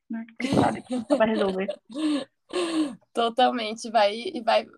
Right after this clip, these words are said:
Speaker 2: cada vez vai, vai ficando mais fácil. E uma coisa é certa, né, Jujubes? A gente vai errar.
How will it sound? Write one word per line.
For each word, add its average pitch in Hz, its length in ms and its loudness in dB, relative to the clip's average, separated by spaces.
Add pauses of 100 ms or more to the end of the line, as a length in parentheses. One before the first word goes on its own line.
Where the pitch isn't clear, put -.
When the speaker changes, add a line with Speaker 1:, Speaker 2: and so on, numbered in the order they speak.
Speaker 2:
cada 240 240 -2
vez 226 200 -6
vai, 247 420 0
vai 294 180 2
ficando 294 340 0
mais 254 180 -6
fácil. 240 300 -2
E 254 40 -2
uma 359 160 0
coisa 339 260 0
é 381 40 -4
certa, 233 400 4
né, 202 180 -4
Jujubes? 220 500 -8
A 220 140 2
gente 233 260 -6
vai 226 220 8
errar. 190 260 0